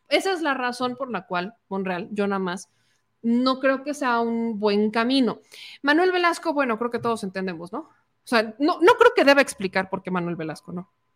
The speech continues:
No creo que deba hacerlo. Avísenme si necesito, pero creo que no. Eso es lo único. Son los únicos dos que creo que no,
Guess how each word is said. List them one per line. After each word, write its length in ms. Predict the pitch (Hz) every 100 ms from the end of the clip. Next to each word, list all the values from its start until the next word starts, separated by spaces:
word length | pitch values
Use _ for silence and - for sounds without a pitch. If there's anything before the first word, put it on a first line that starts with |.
| _ _ _ _ _ _ _ _ _ _ _ -
No 180 | 240 240
creo 180 | 233
que 120 | 220 180
deba 220 | 175 160 -
hacerlo. 380 | 170 180 - - _ _ _ _ _ _ _ _ _
Avísenme 460 | 220 285 285 254 208
si 140 | 196
necesito, 420 | 185 180 196 170
pero 260 | 175 165 -
creo 180 | - 190
que 80 | -
no. 140 | - _ _
Eso 200 | - 370
es 60 | 392
lo 140 | 359
único. 380 | 339 311 - 190 240
Son 200 | 302 339
los 140 | 320
únicos 320 | 320 311 247
dos 120 | 240
que 140 | - 233
creo 220 | 226 226
que 120 | 233
no, 580 | 202 196 196 214 494